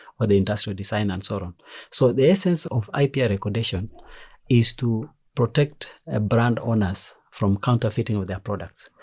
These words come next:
So for A C A to have that capacity of identifying the counterfeit goods, you need to tell us that, uh, you know, a particular, uh,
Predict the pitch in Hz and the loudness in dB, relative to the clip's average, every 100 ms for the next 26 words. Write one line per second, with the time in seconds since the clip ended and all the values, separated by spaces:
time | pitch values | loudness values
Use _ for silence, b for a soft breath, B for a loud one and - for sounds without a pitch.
0 | B B B - 127 120 110 131 156 - | B B B 2 2 2 -2 2 2 2
1 | 143 139 127 110 131 127 120 110 - 113 | -2 -2 -2 -2 -2 -2 -4 -6 -4 -4
2 | - 113 120 104 101 101 113 113 - 95 | -2 -4 -4 -4 -4 0 0 0 -2 -4
3 | 95 117 127 107 90 101 160 - - b | -2 -2 -2 -2 -6 -4 -2 -2 -6 b
4 | b b b 110 139 123 123 117 104 101 | b b b 4 4 0 -2 0 0 0
5 | 101 101 104 92 92 - 107 110 107 - | -4 -4 -4 -4 -6 -6 -2 0 -2 -6
6 | 110 - - 131 127 120 - - 123 | -6 -6 -2 2 2 0 -6 -10 -6